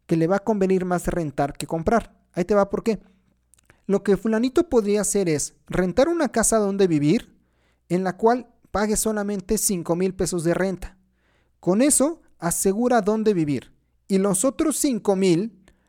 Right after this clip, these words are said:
los pone en un instrumento de inversión. Los coloca en alguna herramienta, obviamente con seguridad, regulada, bien pensada, bien analizada, que le genere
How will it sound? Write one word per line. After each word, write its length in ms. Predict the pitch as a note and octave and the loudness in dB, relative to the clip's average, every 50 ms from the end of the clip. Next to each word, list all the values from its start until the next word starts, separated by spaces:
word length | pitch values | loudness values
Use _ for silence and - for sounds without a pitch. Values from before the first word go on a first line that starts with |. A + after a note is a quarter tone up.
| _ - | _ -4
los 380 | - E3+ F#3 F#3 F3+ F3 - - | -2 0 0 0 0 -2 -4 -6
pone 440 | - - F#3+ G3 G3+ G3+ G#3+ A3 - | -6 -4 -4 -2 -2 -4 -4 -6 -4
en 180 | F3+ F3+ F3+ F#3 | -4 -4 -2 -2
un 160 | G3 G3+ G3+ | -2 -2 -2
instrumento 560 | G3+ G3 - - G#3 F#3+ E3 D#3+ D#3+ D#3 F3+ | -2 -4 -4 -4 -4 -4 -4 -4 -6 -4 -4
de 60 | E3+ | -4
inversión. 500 | E3+ E3+ D#3 D3 - - F#3 F3+ D3 - - _ _ _ _ - _ _ _ _ _ _ - | -4 -2 -4 -4 -4 -2 -2 -2 -2 -4 -10 _ _ _ _ -20 _ _ _ _ _ _ -2
Los 240 | F3+ G3 G3 - - | 0 0 0 0 2
coloca 520 | - G#3+ A#3 C4 B3+ B3+ B3 A#3+ A#3 - - | 2 2 4 2 2 0 -2 -4 -4 -4 -6
en 180 | F3+ F3+ F#3+ | -6 -4 -2
alguna 360 | G3 F#3+ F#3+ G3+ A#3+ B3+ C#4 D4+ | -2 -2 -2 -2 -4 -2 -2 -2
herramienta, 760 | D4 C#4 C4 A3+ G3+ G3 F#3 F3+ E3+ E3 D#3 D#3 F3 E3+ | -2 0 0 -2 -2 -2 -2 -2 -2 -2 -4 -2 -2 -2
obviamente 480 | F3 E3 D3+ C#3+ D3+ D#3 D#3 D#3 F#3+ F3 | -2 -2 -4 -4 -4 -6 -4 -4 -4 -4
con 180 | - C3+ C3 - | -4 -6 -10 -8
seguridad, 880 | - C3 A#2+ A2+ A#2+ A#2 A2+ A2+ B2+ C3 C3+ C3+ C#3 C#3+ D3+ D#3 D#3+ | -8 -8 -8 -8 -8 -8 -8 -6 -6 -6 -6 -4 -4 -4 -6 -6 -6
regulada, 840 | D#3 D3+ C3+ A2 A2+ G#2+ G2 G#2+ B2 C#3+ D3+ D#3+ E3 D#3+ D#3+ C#3+ B2 | -6 -6 -6 -6 -8 -10 -8 -6 -4 -2 -2 -2 -2 -2 -2 -4 -4
bien 200 | B2+ B2+ A#2 - | -6 -8 -10 -12
pensada, 500 | A2 G#2 - - C3 C3 D#3 E3+ E3 C#3 | -12 -10 -8 -8 -6 -4 -4 -2 -2 -2
bien 220 | C3+ C3+ C3+ C3+ | -4 -6 -6 -6
analizada, 640 | C3 C3 C3+ C#3+ D3 D3 - D3 A#2+ A2+ C3 D3 - _ _ _ _ - | -6 -6 -6 -6 -6 -4 -4 -4 -4 -4 -6 -10 -12 _ _ _ _ -4
que 120 | - G#3+ | -2 0
le 120 | A3+ A#3 G#3+ | 0 0 -2
genere 540 | - B3+ C4+ A#3 F3+ F3 F3+ F#3+ G#3 G3 | -4 -4 -4 -2 -2 -2 0 -2 -2 -4